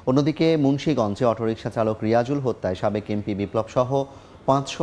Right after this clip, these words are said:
আট জনকে আসামি করে মামলা করা হয়েছে। গত চার আগস্ট বগুড়া শহরে ছাত্র জনতার আন্দোলনে নিহত হন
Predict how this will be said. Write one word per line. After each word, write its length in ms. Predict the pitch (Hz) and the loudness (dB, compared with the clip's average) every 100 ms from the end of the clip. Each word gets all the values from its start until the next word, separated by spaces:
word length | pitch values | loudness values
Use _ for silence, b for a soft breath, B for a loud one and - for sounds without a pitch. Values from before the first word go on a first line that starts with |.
| 139 | 2
আট 80 | 120 117 | 2 -2
জনকে 220 | 127 123 | -4 -2
আসামি 340 | 104 - 131 135 | -2 -2 -2 -2
করে 140 | 92 85 - 107 | -2 -4 -4 -2
মামলা 200 | 104 95 | -2 -2
করা 140 | 95 95 | -4 -2
হয়েছে। 260 | 98 98 117 - - - - - | -4 -4 -4 -4 -12 -20 -6 -2
গত 120 | 151 - | -2 2
চার 140 | 117 120 | 4 4
আগস্ট 260 | 120 135 120 110 | 2 -2 0 0
বগুড়া 280 | 107 110 107 | 2 2 0
শহরে 260 | 117 123 123 | 0 0 -2
ছাত্র 280 | 123 113 - 104 | -2 -4 -4 -4
জনতার 320 | 104 101 101 | -2 -2 -2
আন্দোলনে 340 | 101 101 101 101 | 0 -2 -2 -2
নিহত 280 | 110 123 127 | -2 -2 -2
হন 220 | 120 | -2